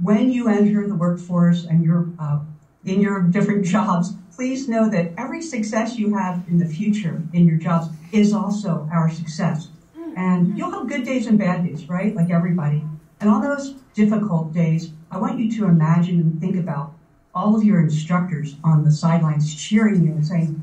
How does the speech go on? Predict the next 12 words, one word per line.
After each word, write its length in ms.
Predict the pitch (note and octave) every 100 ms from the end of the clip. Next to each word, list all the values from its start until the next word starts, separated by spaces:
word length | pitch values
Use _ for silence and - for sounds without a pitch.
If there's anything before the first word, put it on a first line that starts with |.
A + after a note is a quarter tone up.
| -
"Yay, 520 | A3+ D#4 D4 C#4 B3 G#3+
you 180 | -
can 200 | - - G#3+
do 200 | A#3 C4+
it. 220 | A3 - - - -
You 160 | G#3+
can 180 | - C4
do 200 | G#3+ A3
it. 240 | F#3 - - -
You 140 | G3+
are 100 | G#3
successful" 840 | - - E3+ - E3 F3 - D3 D3+